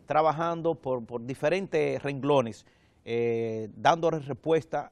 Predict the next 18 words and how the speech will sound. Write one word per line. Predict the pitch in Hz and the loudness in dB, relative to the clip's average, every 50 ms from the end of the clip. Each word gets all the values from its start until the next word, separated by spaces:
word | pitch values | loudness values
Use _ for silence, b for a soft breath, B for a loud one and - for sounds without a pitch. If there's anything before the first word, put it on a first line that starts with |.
| _ _ - | _ _ -12
a, | - 113 113 | -10 -10 -10
y, | 107 - 123 120 120 - | -10 -10 -12 -12 -12 -12
y | - 123 117 120 | -10 -10 -6 -6
acciones | 117 117 - - - 151 151 156 139 | -6 -8 -8 -10 -10 -8 -6 -8 -6
rápidas | 156 147 151 147 143 151 147 147 - b b b b b b _ _ _ - - | -2 -2 -2 -2 -2 -2 -6 -6 -6 b b b b b b _ _ _ -4 0
a | 131 143 143 | 2 2 2
lo | 143 135 | 2 0
que | - - 123 123 123 - | -4 -4 -6 -6 -6 -6
el | 135 120 | -10 -12
presidente | - 120 120 - - 117 123 131 143 143 - 139 135 131 139 - _ _ _ _ _ _ _ _ - - | -12 -12 -12 -12 -10 -8 -6 -6 -6 -6 -4 -4 -4 -4 -6 -8 _ _ _ _ _ _ _ _ -14 -8
realmente | 127 127 123 135 139 131 - 127 | -6 -6 -6 -6 -8 -8 -8 -8
requiere | 117 131 139 139 - 151 160 156 156 156 147 | -8 -8 -10 -8 -4 -2 0 0 2 0 -2
por | - - 147 147 | -2 -2 -2 0
la | 143 | 0
demanda | 120 123 120 127 139 147 147 135 131 | 0 0 -2 -4 -4 -4 -4 -4 -4
de | 120 117 | -4 -4
la | 113 110 | -6 -6
población. | - - 107 104 98 - - - - | -6 -8 -10 -12 -12 -16 -18 -20 -20